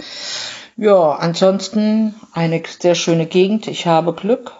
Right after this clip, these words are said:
Schönstes Sonnenwetter. Hm, hm. Kein Regen. Ja, also, ja, ich bin ja in der Klinik Birkenthal, also Hattenstein, Klinik Birkenthal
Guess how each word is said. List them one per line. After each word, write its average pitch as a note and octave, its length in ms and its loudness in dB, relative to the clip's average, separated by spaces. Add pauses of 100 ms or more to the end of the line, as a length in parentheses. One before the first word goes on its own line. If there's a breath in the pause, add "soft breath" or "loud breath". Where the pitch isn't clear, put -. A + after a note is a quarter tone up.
(160)
Schönstes - 1300 -2
Sonnenwetter. A#2 960 -2 (580)
Hm, E4 180 -2 (320)
hm. D#3+ 560 0 (240)
Kein A3+ 220 0
Regen. G3+ 520 0 (1400 loud breath)
Ja, D#3 800 2 (400 loud breath)
also, E3+ 580 4 (500 loud breath)
ja, D3+ 200 -4
ich - 100 -14
bin G#3 140 -2
ja F#3 140 4
in E3 80 -2
der D#3 120 2
Klinik D#3+ 540 -4 (160)
Birkenthal, G#3 1040 2
also D#3 580 -2
Hattenstein, F#3+ 840 0
Klinik D#3+ 420 -2
Birkenthal G3 760 0